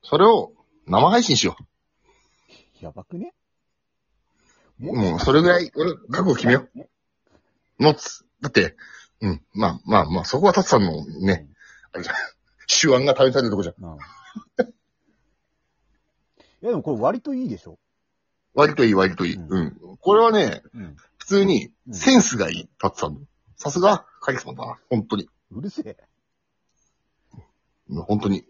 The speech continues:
Speaker 1: うん。
Speaker 2: うん。
Speaker 1: いや、いいもん見つけたね。
Speaker 2: いや、もう欲しく、結構ね、お祭りとか呼ばれんのよ。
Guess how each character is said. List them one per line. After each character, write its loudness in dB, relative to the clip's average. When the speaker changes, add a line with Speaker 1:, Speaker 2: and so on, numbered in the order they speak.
Speaker 1:
う -6
ん。 -4
Speaker 2:
う -4
ん。 -6
Speaker 1:
い -10
や、 2
い 2
い 0
も 4
ん 2
見 2
つ -8
け 4
た 6
ね。 0
Speaker 2:
い -20
や、 -14
も -14
う -14
欲 -10
し -20
く、 -14
結 -12
構 -8
ね、 -12
お -14
祭 -12
り -12
と -12
か -12
呼 -8
ば -4
れ -10
ん -12
の -20
よ。 -20